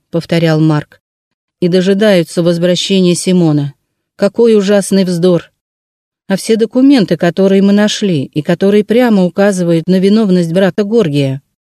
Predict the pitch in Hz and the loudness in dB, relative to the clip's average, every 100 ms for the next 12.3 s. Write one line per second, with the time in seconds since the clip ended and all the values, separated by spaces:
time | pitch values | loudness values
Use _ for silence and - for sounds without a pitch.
0 | _ - - 254 226 233 247 170 - - | _ -20 -4 0 2 2 2 2 -4 -2
1 | 151 143 139 131 127 _ _ _ _ _ | -2 -2 -6 -8 -8 _ _ _ _ _
2 | _ _ _ _ - 156 160 - 254 262 | _ _ _ _ -6 -4 -4 -2 -2 -2
3 | - 190 196 - 226 202 143 135 135 - | -2 -2 0 0 2 2 2 -2 -6 -12
4 | _ _ _ _ _ - 175 196 - 202 | _ _ _ _ _ -4 0 0 -2 -2
5 | 185 151 135 - 147 151 139 - 139 131 | 0 0 -2 -4 -2 -2 -4 -4 -8 -8
6 | _ _ _ _ _ _ _ _ _ _ | _ _ _ _ _ _ _ _ _ _
7 | _ _ 233 311 196 175 170 160 180 175 | _ _ 0 2 2 0 0 0 0 0
8 | 180 180 175 202 269 185 151 - - 147 | 0 2 2 2 2 0 -2 -4 -4 -2
9 | 139 - _ _ _ _ _ - 196 214 | -2 -6 _ _ _ _ _ -4 0 2
10 | 233 240 226 214 226 226 214 - 226 214 | 2 2 0 0 2 2 0 0 -2 -2
11 | - 220 208 208 214 240 165 165 151 175 | -2 0 2 2 2 0 0 -2 -2 -2
12 | 170 - | -2 -4